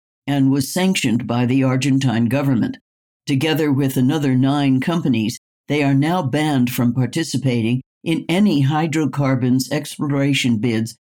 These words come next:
in Argentine continental territory and offshore. Since we mentioned the U K, the B B C was in Buenos Aires last week for a live recording of the World Questions show, a series of panel debates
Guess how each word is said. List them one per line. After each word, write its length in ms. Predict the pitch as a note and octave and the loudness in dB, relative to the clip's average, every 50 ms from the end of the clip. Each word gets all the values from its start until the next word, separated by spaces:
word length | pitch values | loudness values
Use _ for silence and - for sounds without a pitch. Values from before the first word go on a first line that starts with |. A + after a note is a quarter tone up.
| _ _ | _ _
in 200 | - C3 C3 B2 | -2 0 0 0
Argentine 720 | - C#3 D3+ E3+ D3+ E3+ D#3+ D3+ D3 D3 C#3+ C#3+ C#3 C3+ C3+ | 0 -2 -2 -2 -2 -2 -2 0 0 0 2 2 2 0 0
continental 580 | - C#3 C3+ C3+ C#3 C3+ C3 B2+ B2 B2+ A#2+ | 0 -2 -2 0 2 2 2 2 2 0 -2
territory 760 | A2 - E3 D#3+ E3 F3 E3+ F3 E3+ E3 D#3 D3+ D3+ D#3+ D#3+ - _ _ _ _ - | -2 -2 -2 0 0 -2 -2 -2 -4 -2 -2 -2 -2 -4 -4 -8 _ _ _ _ -4
and 340 | D#3+ D#3 C3+ C3 B2+ B2 - | -2 0 2 2 2 0 0
offshore. 760 | A#2+ C3 B2 B2 - - - C#3+ C3 A#2 G#2 G#2 - - - _ _ _ - | 0 0 0 -2 -4 -2 -2 0 0 0 0 -2 -4 -8 -12 _ _ _ -16
Since 500 | - - F3 E3+ E3 C#3+ C3+ - - - | -8 -4 -2 0 0 0 -2 -4 -6 -6
we 220 | C3 D3+ D3+ C#3+ | -2 0 2 4
mentioned 460 | C3+ C#3+ D#3+ F3 F#3 - F#3 D3 C#3+ | 4 4 2 0 0 0 0 0 2
the 80 | D3+ C#3+ | 2 2
U 180 | C#3 D3 C#3+ C3+ | 2 2 2 0
K, 480 | - - A#3 A3 F3+ D3+ D#3+ G3+ A#3 - _ _ _ - | 0 0 0 0 0 0 0 -2 -2 -4 _ _ _ -8
the 80 | F#3 E3+ | -6 -2
B 180 | F#3+ A3 A#3 | 0 0 2
B 200 | - A#3 G#3+ G3+ | 2 4 2 2
C 320 | G#3 - - A3+ G#3+ E3 A#2+ | 2 0 0 0 0 2 2
was 260 | A2+ B2 A#2+ G#2+ A2 | 2 2 0 2 2
in 140 | B2 A#2 A#2+ | 2 2 2
Buenos 440 | G#2 C3 C3+ C3 C3 C3+ C3 - | 2 2 2 2 2 2 2 0
Aires 400 | C3+ B2 B2 A#2+ A#2+ B2 A#2+ - | 0 -2 0 0 0 0 0 0
last 380 | B2+ B2 B2 A#2+ A#2+ B2 - - | 0 0 0 0 -2 -2 -2 -2
week 260 | C3 C3 E3+ G#3 - - _ _ _ _ _ - | 0 0 0 -2 -6 -12 _ _ _ _ _ -8
for 300 | - D3 D3 D3 C#3 B2+ | -4 -2 -2 -2 0 0
a 60 | C#3 | 0
live 460 | C3 B2 C3+ C#3+ D#3 F3 G#3 G3+ E3+ | 0 2 2 2 2 2 0 0 0
recording 680 | F3 D3+ C3+ - - F#3 F3+ D#3 C3 A2 A#2 C#3+ C#3 - | -2 -4 -4 -2 -2 0 0 0 0 0 0 0 0 -2
of 200 | C#3 C#3+ C3 B2 | -2 -2 0 0
the 100 | C3 B2+ | 0 0
World 460 | A2+ B2+ D3 E3 F3 F3+ F#3 - - | 0 0 0 0 0 0 -2 -4 -6
Questions 720 | - - G#3+ A3 G#3 - - - - B2 A#3 - C3+ - - | -6 -2 -2 0 0 -2 -4 -4 -2 0 0 0 -2 -4 -6
show, 420 | - - C3 A#2 A2 G#2+ A#2 - - _ _ _ _ - | -4 -2 -2 0 0 -2 -4 -6 -8 _ _ _ _ -8
a 60 | - | -8
series 500 | - - - G3 G3 G3 G3+ G3+ F#3 - | -6 -2 -2 0 0 0 0 -2 -2 -2
of 220 | - - C3+ C3+ - | -4 -4 -4 -4 -4
panel 420 | - F#3+ G3 G#3 G3+ F#3 E3+ C#3 | -2 0 0 2 2 2 0 0
debates 600 | - C3+ B2 B2 A2+ G#2+ A#2+ B2+ - - - | 0 2 2 2 0 0 -2 -4 -6 -12 -18